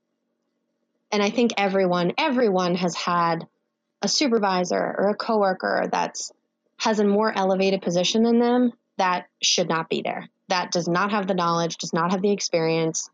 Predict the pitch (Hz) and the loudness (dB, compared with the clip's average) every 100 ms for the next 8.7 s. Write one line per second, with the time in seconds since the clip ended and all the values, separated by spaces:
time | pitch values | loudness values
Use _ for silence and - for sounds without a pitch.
0 | _ _ _ _ - 180 180 170 170 185 | _ _ _ _ -6 -2 0 0 0 0
1 | 190 170 180 185 220 220 220 202 190 175 | 0 2 0 0 2 0 2 2 2 2
2 | 170 170 208 214 220 185 170 185 _ _ | 0 2 2 2 2 0 -2 -2 _ _
3 | _ _ _ _ _ _ _ _ _ - | _ _ _ _ _ _ _ _ _ -2
4 | 196 180 180 180 - 180 180 202 220 - | 0 2 0 -2 -2 0 2 2 0 -4
5 | - _ _ _ _ _ _ 185 180 180 | -14 _ _ _ _ _ _ 0 0 0
6 | 180 180 190 190 185 175 170 165 - - | 0 2 2 2 0 0 0 -2 -6 -20
7 | _ - 175 - 170 165 165 160 160 160 | _ -4 -2 0 0 2 0 0 -2 -2
8 | - 165 160 170 170 - 196 | -2 -2 -2 -4 -2 -4 -4